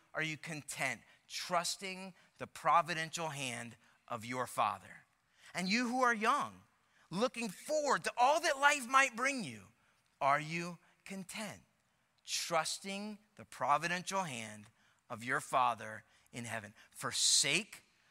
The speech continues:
forsake the wind of envy and pursue the wisdom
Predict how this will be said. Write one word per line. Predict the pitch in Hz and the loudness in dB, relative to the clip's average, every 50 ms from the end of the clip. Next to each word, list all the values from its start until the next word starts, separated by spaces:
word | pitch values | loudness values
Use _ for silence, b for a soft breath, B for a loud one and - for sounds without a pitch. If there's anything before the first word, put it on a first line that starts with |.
| b b b | b b b
forsake | - 143 131 - - - - 156 147 165 170 - 185 | -10 -6 -2 0 2 2 4 2 2 0 -2 -4 -6
the | 214 | -6
wind | 202 202 208 214 214 226 226 | -4 -4 -2 -2 -2 -2 -2
of | 226 202 196 247 | -2 -4 -2 2
envy | 233 220 208 190 156 123 120 120 120 123 127 - b b b b b b | 4 4 4 2 0 -6 -8 -8 -8 -8 -10 -14 b b b b b b
and | 165 147 143 | -4 -4 -4
pursue | - 156 147 - - - - 226 226 208 160 135 120 117 117 117 - b b b b b b b | -4 -6 -4 -2 0 0 0 0 0 0 -2 -4 -6 -10 -12 -14 -16 b b b b b b b
the | 143 143 | -8 -6
wisdom | 143 139 147 196 190 165 131 - - 117 104 110 110 107 104 | -6 -2 0 0 0 0 0 -6 -8 -10 -14 -16 -18 -20 -20